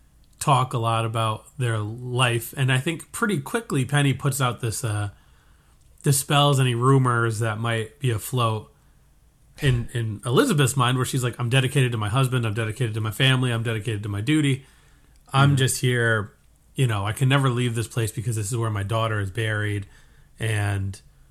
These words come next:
Speaker 1: yeah, I think you need to <laughs> get, get your suspicions out of your head.
Speaker 2: Yeah. Th-, nothing's happening there. And I think, honestly,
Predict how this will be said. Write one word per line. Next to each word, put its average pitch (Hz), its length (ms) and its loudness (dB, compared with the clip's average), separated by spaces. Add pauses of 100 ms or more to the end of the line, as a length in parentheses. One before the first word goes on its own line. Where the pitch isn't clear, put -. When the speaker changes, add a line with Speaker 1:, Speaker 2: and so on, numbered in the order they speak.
(1200)
Speaker 1:
yeah, 131 180 4
I 113 40 2
think 151 160 -2
you 135 80 2
need 135 160 6
to 120 280 -2 (180)
<laughs> - 160 -20
get, 139 240 -6
get 156 140 -2
your 131 100 -2
suspicions 135 580 0
out 113 140 0
of 110 40 -2
your 104 120 -2
head. 104 320 -2 (1400)
Speaker 2:
Yeah. 73 220 -10 (920)
Th-, - 160 -10
nothing's 101 380 -6
happening 73 320 -12
there. 62 260 -12 (1600)
And 110 100 0
I 104 80 -2
think, 180 200 -8
honestly, 92 420 -2